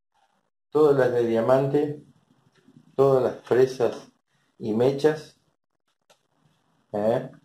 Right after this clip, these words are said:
Que tiene la particularidad este cosito de, a ver,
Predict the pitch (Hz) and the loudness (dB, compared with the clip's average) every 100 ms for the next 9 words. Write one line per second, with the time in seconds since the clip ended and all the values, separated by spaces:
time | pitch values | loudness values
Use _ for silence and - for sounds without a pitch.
0 | _ _ _ _ 107 - 117 117 117 113 | _ _ _ _ -8 -6 -4 -2 -2 -2
1 | 107 104 101 101 98 95 101 95 95 - | 2 2 2 2 0 -2 -4 -8 -12 -8
2 | 110 101 - 101 113 107 107 110 113 123 | -6 -6 -8 -8 -4 -2 -2 -2 0 2
3 | 120 120 - - - 104 - 127 123 120 | 2 0 -6 -10 -8 -10 -8 -12 -4 -2
4 | 113 120 127 - _ - - - _ _ | 0 -2 -2 -8 _ -20 -20 -20 _ _
5 | _ _ _ _ - - _ _ _ _ | _ _ _ _ -20 -20 _ _ _ _
6 | _ - 131 - 117 - _ | _ -18 -14 -12 -12 -14 _